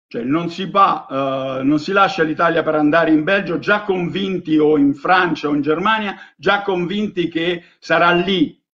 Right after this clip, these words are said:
eh, che si vivrà, eh, la propria vita, eh, professionale. Eh, né pensando così sconta-, in maniera scontata che sia un'esperienza dalla quale al limite poi si ritorna indietro,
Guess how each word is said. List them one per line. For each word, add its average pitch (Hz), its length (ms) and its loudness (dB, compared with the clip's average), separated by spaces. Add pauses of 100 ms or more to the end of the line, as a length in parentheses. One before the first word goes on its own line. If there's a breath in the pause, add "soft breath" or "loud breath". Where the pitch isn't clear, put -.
(200)
eh, 131 380 -4
che 131 120 -8
si 131 180 -10
vivrà, 135 580 0
eh, 120 540 4
la 135 120 0
propria 151 300 0
vita, 135 680 0
eh, 123 60 -4
professionale. 117 960 -10 (400 soft breath)
Eh, 131 460 -2
né 180 680 0
pensando 190 1080 0
così 175 360 -6
sconta-, 170 680 -2
in 156 240 6
maniera 175 340 2
scontata 170 760 2
che 151 140 -2
sia 175 320 -2
un'esperienza 170 800 -2
dalla 156 240 -2
quale 170 300 2
al 160 80 -2
limite 190 400 -4
poi 180 200 -2
si 160 140 -6
ritorna 151 460 -2
indietro, 151 800 0